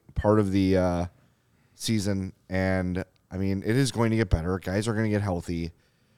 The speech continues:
Just starting to sign people at this point, it's like, why? Like,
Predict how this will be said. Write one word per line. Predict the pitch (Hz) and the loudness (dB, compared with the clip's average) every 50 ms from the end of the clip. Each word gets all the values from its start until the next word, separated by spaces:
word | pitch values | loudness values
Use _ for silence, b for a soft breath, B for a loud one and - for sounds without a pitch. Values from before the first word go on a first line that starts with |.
| _ _ _ _ _ _ - | _ _ _ _ _ _ -4
Just | - 185 202 196 - | 0 0 0 0 0
starting | - - 151 147 147 147 139 | 2 4 6 6 6 4 2
to | 127 | -2
sign | - - - 98 101 117 127 123 | -2 -4 -4 -2 0 0 0 0
people | 117 120 127 123 - 120 117 120 120 113 110 - _ _ - | 0 0 0 2 2 4 4 4 4 2 0 -2 _ _ -6
at | 113 104 - | -6 -2 -2
this | 127 135 | -2 -2
point, | - - - 135 131 131 127 | -2 -4 -4 -2 0 0 0
it's | 117 - | -2 -2
like, | 127 113 - 78 | -4 -4 -4 -2
why? | 92 113 120 107 85 67 - - - - _ _ _ _ _ _ _ _ _ - | -2 0 0 -2 -4 -8 -12 -14 -20 -20 _ _ _ _ _ _ _ _ _ -10
Like, | 135 131 - | -10 -8 -8